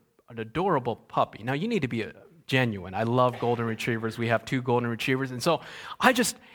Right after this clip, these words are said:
asked her about the golden retriever, talked about the golden retriever, and she, her face just changed,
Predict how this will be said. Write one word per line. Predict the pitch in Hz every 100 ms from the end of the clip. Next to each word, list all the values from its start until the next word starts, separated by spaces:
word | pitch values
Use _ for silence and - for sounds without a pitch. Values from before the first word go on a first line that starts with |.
| -
asked | 247 247 240
her |
about | 254 240
the | 226
golden | 233 247 233
retriever, | 220 240 262 254
talked | 208 240 240
about | 247
the | 233
golden | 202 247 233
retriever, | 208 240 240
and | - 185
she, | 175 - 226
her | 175 262
face | - - 220 240 -
just | 175 139 -
changed, | - - 240 254 269 269 277 226 -